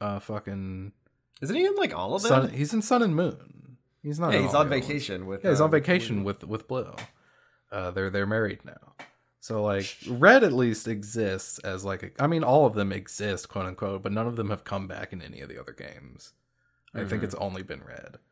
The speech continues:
Speaker 1: So, yeah. Uh, that's our, that's our questions for the
Speaker 2: That's our
Speaker 1: week,
Speaker 2: question.
Speaker 1: and that's
Speaker 2: It's a
Speaker 1: our
Speaker 2: good
Speaker 1: show
Speaker 2: question.
Speaker 1: for the week. Um, Jordan, where, where can people find us on the internet?
Speaker 2: They can find us on twitter dot com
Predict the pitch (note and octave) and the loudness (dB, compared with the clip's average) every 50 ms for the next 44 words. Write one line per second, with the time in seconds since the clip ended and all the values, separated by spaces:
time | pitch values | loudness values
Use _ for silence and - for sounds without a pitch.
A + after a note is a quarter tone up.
0 | _ _ _ _ _ _ _ _ _ _ _ _ _ _ _ - - - - - | _ _ _ _ _ _ _ _ _ _ _ _ _ _ _ -18 -16 -14 -14 -14
1 | - _ _ _ _ _ _ _ _ _ _ _ _ _ _ _ _ _ _ _ | -16 _ _ _ _ _ _ _ _ _ _ _ _ _ _ _ _ _ _ _
2 | _ _ - - - C3 E3 F#3+ F#3 - - - _ _ _ _ _ _ _ _ | _ _ -16 -6 0 2 4 4 4 2 -2 -10 _ _ _ _ _ _ _ _
3 | _ _ - A2 A2 A2 A2 A2 B2 C3 - - C#3 C3+ C3+ B2+ A2+ G#2+ D3 - | _ _ -2 0 2 2 4 4 4 2 2 2 2 4 4 2 2 0 0 0
4 | G3 E3+ - - C3 A2+ - - B2+ A#2+ A#2+ B2 C3+ - - C3+ B2+ A#2 A#2+ A#2+ | 0 0 2 2 2 2 2 0 -4 -4 -4 -4 -6 -6 -6 -4 -2 0 2 2
5 | B2+ C#3 D3 C3 A2 A2+ A2+ F#2+ G2 - A2+ A2+ A2+ C#3 C3+ - - F#3+ F#3+ A3 | 2 4 2 2 4 4 2 2 2 0 0 2 0 0 0 0 4 6 6 6
6 | B3+ - A3 C#3+ A#2+ G#2+ G2+ F#2+ F#2+ G2 G#2 - _ _ _ _ _ _ - _ | 6 4 2 0 2 0 0 -2 -2 -4 -6 -8 _ _ _ _ _ _ -20 _
7 | _ _ _ _ _ _ - G#2 G2 F#2+ F#2 F2+ F#2 F2+ F2 F2+ - _ _ _ | _ _ _ _ _ _ -6 -4 -2 -2 -2 -4 -6 -6 -10 -12 -14 _ _ _
8 | _ _ _ _ _ _ _ _ _ _ - A2 G#2 B2+ B2 B2+ C3 C#3+ D3+ F3 | _ _ _ _ _ _ _ _ _ _ -8 0 4 4 6 6 4 4 4 4
9 | G#3 A3+ A#3+ C4 - D4+ C#4 - E3+ - - A#2+ - - A2 F#2 F2+ - - - | 4 2 2 0 -2 -4 -4 -4 -4 -4 -4 -6 -4 -2 -2 -2 -2 -4 -8 -14
10 | - - - - - - - - - - - - - _ _ _ _ _ A#2+ A#2+ | -14 -14 -16 -16 -20 -20 -20 -20 -20 -20 -20 -20 -20 _ _ _ _ _ -4 0
11 | D3 E3+ G#3 G#3 C4+ C4 A#3+ - - D#3 C#3+ D3 D3 C3+ B2+ - - A#2 A#2 A#2 | 2 2 2 2 2 -2 -2 -2 0 0 2 2 2 0 -4 -6 -4 -2 0 0
12 | A#2 A#2 - - - _ - G#2+ A2 A2+ A2 A2+ G#2+ G#2+ - - - - - F3 | 0 -2 -4 -10 -10 _ -2 0 0 0 0 -2 -4 -8 -12 -14 -12 -8 -6 -4
13 | F3 F3+ D3+ C3 A2+ A2+ - - - A2 G2+ G2+ G2 F#2+ G2 - | -4 -2 0 2 2 2 0 -2 -6 -4 -2 -2 -2 -4 -6 -8